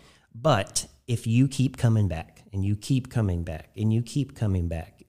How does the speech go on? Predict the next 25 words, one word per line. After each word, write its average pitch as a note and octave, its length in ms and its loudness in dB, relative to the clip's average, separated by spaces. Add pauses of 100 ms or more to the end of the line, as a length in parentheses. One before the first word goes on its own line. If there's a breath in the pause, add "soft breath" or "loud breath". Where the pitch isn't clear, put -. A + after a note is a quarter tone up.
(160)
what G2 220 -6
you're G#2 80 0
doing G#2+ 280 6
is F#2+ 160 0
chipping - 380 0
away F#2 340 0
at E2 120 -8
that G2 160 -6
wall. F#2 420 -2
You F2+ 120 -4
know F#2+ 60 0
what F#2+ 80 0
I F#2 60 -2
mean? F#2+ 260 0 (540 soft breath)
Um, C#2+ 480 -6 (120)
I've G2 120 -2
got G#2 140 4
a G#2 40 4
good G2 180 4
buddy, G2+ 520 4
um, F#2+ 440 -2
actually A2 320 2
who A#2 140 4
I A#2 80 6
met A2+ 460 0